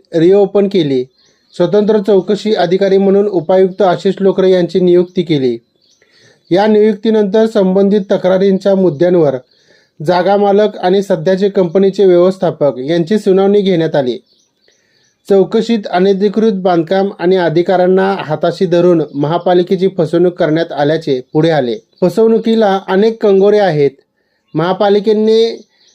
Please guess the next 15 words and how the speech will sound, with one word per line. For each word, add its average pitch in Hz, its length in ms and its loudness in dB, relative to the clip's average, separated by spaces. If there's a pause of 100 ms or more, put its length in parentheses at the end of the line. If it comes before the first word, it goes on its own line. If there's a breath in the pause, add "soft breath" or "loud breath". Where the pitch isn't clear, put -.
(100)
दोषी 185 540 0
अधिकाऱ्यांवर 202 720 0
कारवाईची 185 640 0
प्रक्रिया 190 460 0
सुरू 180 240 0
केली. 151 640 -2
दोषी 170 380 0
अधिकाऱ्यांना 202 720 0
सात 190 220 -2
दिवस 196 400 2
मुदतीची 190 600 0
नोटीस 196 400 0
काढली 160 340 0
जाणार 156 260 0
आहे. 120 280 -2